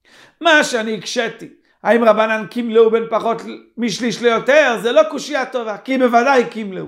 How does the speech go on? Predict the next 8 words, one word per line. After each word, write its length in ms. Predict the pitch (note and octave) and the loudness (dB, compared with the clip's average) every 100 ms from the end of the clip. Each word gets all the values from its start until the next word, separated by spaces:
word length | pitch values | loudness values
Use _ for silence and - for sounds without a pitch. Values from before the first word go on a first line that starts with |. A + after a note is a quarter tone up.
| - _ _ _ - | -14 _ _ _ -14
מאיפה 380 | D#3 F#3+ A3 | -8 -6 0
אני 140 | G3 F#3+ | -2 0
יודע? 320 | F3 D3 A#2 - _ _ _ _ - _ _ _ _ _ _ _ _ _ _ _ _ _ _ - - - | -4 -6 -12 -16 _ _ _ _ -20 _ _ _ _ _ _ _ _ _ _ _ _ _ _ -20 -20 -16
"דבאו 500 | D#3+ A3 G#3 C4 C4 | 0 2 6 4 4
מיני 300 | B3+ B3 B3+ | 0 -2 -4
חבריה 540 | A#3+ A3+ G#3 A#3+ A#3+ A#3+ | -2 -2 -2 -2 0 -2
מרב 260 | A#3+ A#3+ A#3+ | -2 -2 -2
כהנא." 340 | B3 A#3 B3 | 0 0 0